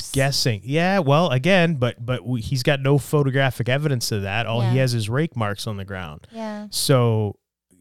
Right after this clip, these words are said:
Speaker 2: is it, it, he said that that's what he saw when he came out of the tree, but he came out of the tree, remember, being up all night, being gassed several times,
Speaker 1: Mm-hmm.
Speaker 2: and being hungry, tired,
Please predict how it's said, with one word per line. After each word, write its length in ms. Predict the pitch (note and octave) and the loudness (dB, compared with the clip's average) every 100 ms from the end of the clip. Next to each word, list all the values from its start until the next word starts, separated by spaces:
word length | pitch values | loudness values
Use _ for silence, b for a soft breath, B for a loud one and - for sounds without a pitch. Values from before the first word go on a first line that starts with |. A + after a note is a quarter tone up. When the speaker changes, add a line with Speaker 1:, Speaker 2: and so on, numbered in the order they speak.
| _ _ | _ _
Speaker 2:
is 360 | - C#3 C3 A2 | -8 -2 0 -2
it, 260 | A#2+ A#2 - | -2 -4 -4
it, 180 | C3+ - | -8 -8
he 280 | - D#3+ F3 | -4 0 2
said 300 | - E3+ D3 | 4 2 2
that 140 | C3 | 0
that's 180 | C#3+ C3+ | 0 0
what 80 | C#3 | 0
he 60 | |
saw 180 | A2+ D3+ | 0 2
when 100 | D3 | 2
he 60 | C3 | 2
came 220 | B2 C3 | 2 2
out 100 | B2 | 0
of 60 | G#2+ | 0
the 60 | |
tree, 400 | - - G#3+ F3 | -4 0 2 2
but 160 | A#2 A#2 | 0 -2
he 100 | - | 0
came 220 | - D#3+ | 2 4
out 100 | D3+ | 4
of 60 | C3 | 2
the 80 | B2+ | 0
tree, 320 | - F#3+ E3 | 0 2 2
remember, 360 | B2 A#2+ A#2 | 2 0 0
being 300 | A#2 A#2+ A#2 A#2 | 0 0 -2 0
up 180 | C#3 - | -2 2
all 140 | C3 | 2
night, 260 | A2+ A#2+ A#2+ | 2 0 0
being 220 | A#2+ A2 | -2 -2
gassed 380 | G#2+ C#3 E3+ - | 0 2 2 0
several 300 | - A#2+ G#2+ | 0 -2 -2
times, 640 | G2+ A2+ G#2+ G2+ G#2+ A3+ A#3 | -6 -4 -2 -2 -2 -2 -6
Speaker 1:
Mm-hmm. 60 | B3 B B B | -10 B B B
Speaker 2:
and 240 | A#2+ A#2+ A2 | -2 -2 0
being 400 | B2 B2 A#2 G#2 | 0 2 0 -2
hungry, 580 | - C#3+ B2+ C3 C#3 C3 | 2 4 4 4 4 4
tired, 720 | - C3 B2 C3+ C#3 C3+ C3 | 2 2 4 4 6 4 2